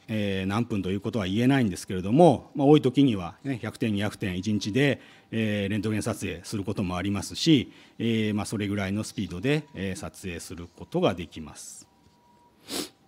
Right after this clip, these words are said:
あとはですね、レントゲンをはじめ、様々な機械や薬品を扱うのに資格などを取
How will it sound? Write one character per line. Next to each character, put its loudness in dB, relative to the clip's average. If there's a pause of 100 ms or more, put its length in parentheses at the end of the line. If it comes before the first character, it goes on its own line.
(1700)
あ -14
と -2
は 2
で -14
す -14
ね、 -10
レ -2
ン 4
ト 4
ゲ 8
ン 6
を 0
は 0
じ -2
め、 0
様 -2
々 4
な -2
機 -20
械 -2
や 0
薬 -6
品 -2
を 0
扱 -2
う 2
の -2
に -8
資 -8
格 -2
な 2
ど -4
を -10
取 -12